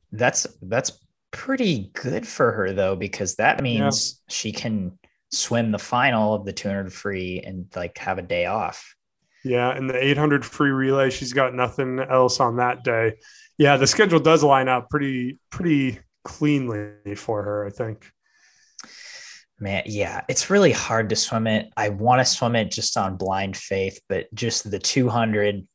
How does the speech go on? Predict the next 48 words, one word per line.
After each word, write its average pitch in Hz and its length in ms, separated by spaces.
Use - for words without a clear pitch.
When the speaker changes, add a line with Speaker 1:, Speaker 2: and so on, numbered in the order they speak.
Speaker 1:
is 98 160
really 101 380
tricky. 95 720
I 104 120
think 156 300
if 127 120
she - 200
can 117 180
be 104 160
one 95 280
fifty-four 101 720
mid, 95 420
then 92 120
she 107 160
has 98 180
a 95 80
really 98 300
good 92 200
chance, 95 460
and 95 80
she - 140
was 92 120
fifty-five 107 680
one 92 520
at 95 200
trials. 90 920
<clears throat> 220 40
So 117 340
I, 110 200
I 107 60
think 127 220
it's - 180
like 104 220
Braden 104 300
said, 92 420
I'll 175 140
swim 143 300
it 147 160
just - 180
'cause 98 180
why 92 180
not? 92 280
But - 340
I 117 100
think, 151 220
like 127 220
Braden 117 280
said, 113 500